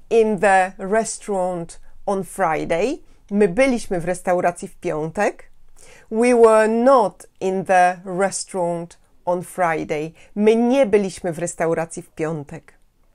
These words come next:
Lucy was very nice.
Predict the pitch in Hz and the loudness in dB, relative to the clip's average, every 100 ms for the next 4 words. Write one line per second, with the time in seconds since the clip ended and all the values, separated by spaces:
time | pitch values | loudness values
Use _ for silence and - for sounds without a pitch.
0 | _ _ _ - _ 226 240 302 330 - | _ _ _ -20 _ 0 2 2 0 -4
1 | 240 220 208 202 190 185 175 165 175 - | -2 2 2 4 4 2 -2 -8 -12 -12
2 | 170 165 233 240 208 185 180 165 147 165 | -12 0 4 6 4 0 -2 -4 -6 -6
3 | 269 - - | -8 -8 -14